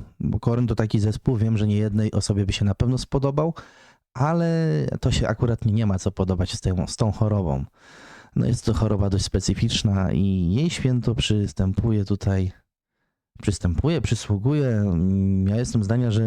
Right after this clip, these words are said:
święto to święto, no ale nie do końca to jest takie święto, może jakby każdy chciał obchodzić, ale obchodzi się je dziewiętnastego maja i z tego szczególnego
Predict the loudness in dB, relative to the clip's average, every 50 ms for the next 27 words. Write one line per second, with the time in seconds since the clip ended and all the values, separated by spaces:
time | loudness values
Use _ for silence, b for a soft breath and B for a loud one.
0 | 2 2 2 0 0 0 0 0 0 2 2 0 0 0 0 0 0 0 0 0
1 | 0 0 2 2 2 2 2 2 2 2 2 0 -2 B B B B B B B
2 | B _ -2 0 0 0 0 0 0 0 0 0 0 2 2 0 0 0 0 0
3 | 0 0 0 0 0 0 2 2 2 2 2 2 2 2 2 0 0 2 2 2
4 | 2 0 0 2 2 2 2 0 0 0 0 2 2 2 0 0 0 2 2 2
5 | 2 0 -2 -2 -2 0 0 2 0 0 0 0 0 2 2 0 0 0 0 0
6 | 0 2 0 0 -2 0 0 0 2 2 2 2 2 0 0 0 -2 -2 -2 -2
7 | -4 -4 -2 0 0 2 2 0 0 0 -2 -4 -6 -6 -4 -2 0 0 0 0
8 | 0 0 -2 -2 -2